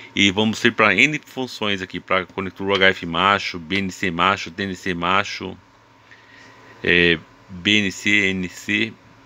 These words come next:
T N C, né? É, S M A e U H F e N. Então depende da sua necessidade aqui, tá bom? E aqui vai um conector pra ligar a nossa antena dual band aqui, tá? Eu vou te mostrar um aqui, ó.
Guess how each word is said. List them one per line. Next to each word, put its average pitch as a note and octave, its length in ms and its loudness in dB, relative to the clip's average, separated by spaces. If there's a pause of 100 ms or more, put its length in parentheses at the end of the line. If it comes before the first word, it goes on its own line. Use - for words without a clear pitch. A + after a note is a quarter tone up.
(200)
T G#2+ 100 2
N F#2+ 160 2
C, G#2+ 220 0
né? G#2 180 0 (540)
É, F2+ 160 2 (140)
S A2+ 220 0
M F#2 260 -2
A G2+ 260 4 (1200)
e F#2+ 180 2
U G#2+ 160 6
H F#2+ 220 6
F G#2+ 320 4
e A2+ 160 4
N. E2 280 0 (460)
Então G2+ 140 -4
depende B2+ 560 0
da B2+ 160 2
sua B2+ 260 0
necessidade A2 760 0
aqui, F#2+ 160 -10
tá F#2 120 -8
bom? F#2+ 220 -6 (680)
E F2+ 80 4
aqui F2+ 200 0
vai A2 120 0
um A2 40 -6
conector G#2+ 320 -2
pra A2 100 0
ligar G#2+ 220 2
a G#2+ 80 2
nossa G#2+ 200 -4
antena G2+ 420 -2 (140)
dual A2 360 -2
band G2 340 -4
aqui, F2+ 220 -12
tá? F2+ 260 -4 (100)
Eu F2 80 -18
vou F2 140 -6
te - 140 -2
mostrar F#2 420 0
um F2 140 -2
aqui, A2 240 0
ó. F#2 120 2